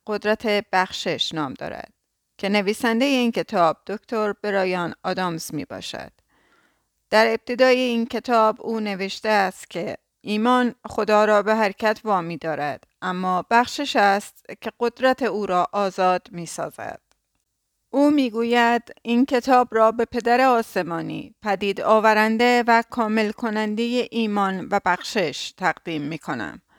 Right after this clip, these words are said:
عیسی، برای اینکه بخشش را به من ارزانی داشتی، از تو سپاسگزارم.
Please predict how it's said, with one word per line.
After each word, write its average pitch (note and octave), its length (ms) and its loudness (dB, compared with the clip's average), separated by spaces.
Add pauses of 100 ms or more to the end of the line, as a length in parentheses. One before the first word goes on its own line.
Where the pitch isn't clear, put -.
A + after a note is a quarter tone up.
(840)
عیسی، A#3+ 460 2 (580)
برای C4 400 6
اینکه B3+ 580 0
بخشش A#3+ 460 -2
را A#3+ 140 2
به A3+ 100 2
من A#3 220 2
ارزانی A3 520 2
داشتی، G#3 680 0
از G3 240 2
تو F#3+ 220 -2
سپاسگزارم. F#3 1040 -4